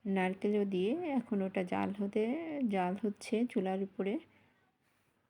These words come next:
আমার শাশুড়ি আম্মা পুলি পিঠা, আহ, বাটছে বাটিতে। এদিকে সেমাই পিঠার শিরাও হয়ে গিয়েছে, সেমাই পিঠা দিয়ে দিয়েছে। এখন এটা বলক আসবে,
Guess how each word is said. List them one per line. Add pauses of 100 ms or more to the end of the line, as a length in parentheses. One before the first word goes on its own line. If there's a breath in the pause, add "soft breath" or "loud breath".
(760)
আমার
শাশুড়ি
আম্মা
পুলি
পিঠা, (840 soft breath)
আহ, (100)
বাটছে
বাটিতে। (560)
এদিকে
সেমাই
পিঠার (320)
শিরাও
হয়ে
গিয়েছে, (480 loud breath)
সেমাই
পিঠা
দিয়ে
দিয়েছে। (840 soft breath)
এখন
এটা
বলক
আসবে,